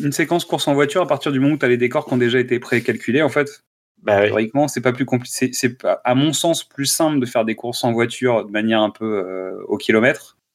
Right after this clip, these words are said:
Speaker 1: que de faire des scènes d'action dans des décors. Donc, en gros, tout ce qu'ils peuvent faire en séquence voiture, ils t'en mettent plein. Et
Speaker 2: Ah
Speaker 1: surtout,
Speaker 2: bah.
Speaker 1: tu reviens, tu reviens à la Nouvelle-Orléans, tu reviens au Pérou. Donc, en fait, les décors, ils existent déjà.
Speaker 2: Ouais. En
Speaker 1: Donc,
Speaker 2: fait,
Speaker 1: tu simplifies la production de décors, et cetera.
Speaker 2: trois, quoi.
Speaker 1: Donc, en gros, James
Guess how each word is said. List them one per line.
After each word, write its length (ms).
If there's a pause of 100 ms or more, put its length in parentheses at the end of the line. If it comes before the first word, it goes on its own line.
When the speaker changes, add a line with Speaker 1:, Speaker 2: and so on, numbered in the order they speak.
(220)
Speaker 1:
que 100
de 60
faire 140
des 80
scènes 180
d'action 280
dans 120
des 120
décors. 360 (600)
Donc, 100
en 60
gros, 160
tout 140
ce 60
qu'ils 120
peuvent 120
faire 240
en 80
séquence 320
voiture, 320
ils 80
t'en 120
mettent 160
plein. 240 (640)
Et 80
Speaker 2:
Ah 40
Speaker 1:
surtout, 220
Speaker 2:
bah. 80
Speaker 1:
tu 100
reviens, 380 (320)
tu 100
reviens 200
à 40
la 80
Nouvelle-Orléans, 680
tu 120
reviens 160
au 80
Pérou. 400 (440)
Donc, 80
en 60
fait, 100
les 60
décors, 280
ils 100
existent 260
déjà. 380 (500)
Speaker 2:
Ouais. 300 (460)
En 120
Speaker 1:
Donc, 40
Speaker 2:
fait, 140
Speaker 1:
tu 60
simplifies 500
la 80
production 400
de 60
décors, 380
et 40
cetera. 360 (220)
Speaker 2:
trois, 160
quoi. 280 (360)
Speaker 1:
Donc, 160
en 120
gros, 180
James 180